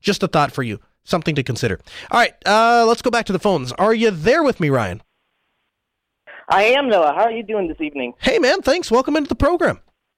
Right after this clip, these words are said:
Speaker 2: Uh, happy to be a part of the program. Hey, I want, I'm a little late to the party. I wanted to add in some comments to accessibility on Linux, since you mentioned, uh,
Speaker 1: Sure.
Speaker 2: accessibility apps for blind people. Um, my dad, he's, uh,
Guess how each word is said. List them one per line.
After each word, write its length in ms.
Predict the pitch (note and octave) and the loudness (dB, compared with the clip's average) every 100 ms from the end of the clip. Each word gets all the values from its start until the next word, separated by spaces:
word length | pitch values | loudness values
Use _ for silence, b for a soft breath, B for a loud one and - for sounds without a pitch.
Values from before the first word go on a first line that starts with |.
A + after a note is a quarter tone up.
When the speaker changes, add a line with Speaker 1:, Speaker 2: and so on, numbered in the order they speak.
| _ _ _ _ _ _ _ _ _ _ _ _ _ B B B _ - | _ _ _ _ _ _ _ _ _ _ _ _ _ B B B _ -2
Speaker 2:
Uh, 200 | G#3 G3 | 0 0
happy 280 | A3+ A#3 A#3 | -2 -4 -10
to 80 | |
be 160 | A3+ A3+ | -6 -4
a 500 | G#3+ _ _ _ A3+ | -4 _ _ _ -2
part 100 | A3+ | -2
of 40 | G#3+ | -2
the 60 | |
program. 420 | - B3 G#3+ D3+ | -2 -2 -2 -4
Hey, 140 | F3 G#3+ | -2 0
I 80 | G3+ | 2
want, 240 | C#4 D4 - F3+ | 2 -2 -6 -4
I'm 160 | G3+ | -2
a 40 | G#3+ | -2
little 260 | C#4+ D#4 | 0 0
late 180 | A#3 - | 0 -2
to 80 | E3+ | -8
the 60 | |
party. 300 | - C#3 A2 | -4 -4 -2
I 40 | C#3 | 0
wanted 280 | G3+ A3 G3+ | 2 0 -2
to 60 | |
add 140 | F3 F3 | -2 -2
in 100 | E3 | -4
some 140 | F3+ D#3 | -8 -4
comments 480 | E3+ F#3 E3 C#3+ _ - | 0 0 -2 -8 _ -12
to 120 | D#3 | -10
accessibility 680 | - G#3+ A3 E3+ F3 F3 E3+ | -6 -4 -4 -2 0 0 0
on 200 | B2+ C3+ | -2 0
Linux, 220 | F#3+ C3+ - | -2 -2 -8
since 160 | D3+ - | -12 -12
you 120 | D3 | -12
mentioned, 440 | D3+ C#3 - C3 B2 | -10 -10 -12 -6 -2
uh, 220 | A2+ A2 _ | -2 -4 _
Speaker 1:
Sure. 260 | - G#4 G#4+ - | -2 -2 -2 -2
Speaker 2:
accessibility 680 | C#3 - E3+ D#3 E3 E3 D#3 | -2 0 -2 -2 -2 -2 -2
apps 220 | D3 - D#3+ | -4 -4 -8
for 100 | C3 | -4
blind 320 | D3+ A#3+ A3+ | -2 -4 -8
people. 340 | - A2 G#2+ _ _ | -10 -6 -8 _ _
Um, 340 | B2+ D3+ D3+ C3+ | 0 0 0 -2
my 200 | A3 B3 | -2 0
dad, 360 | C#3+ D3 C3 - | 0 2 0 -2
he's, 200 | F#3 F3+ | -10 -2
uh, 360 | D#3 D3+ C#3 | 0 2 0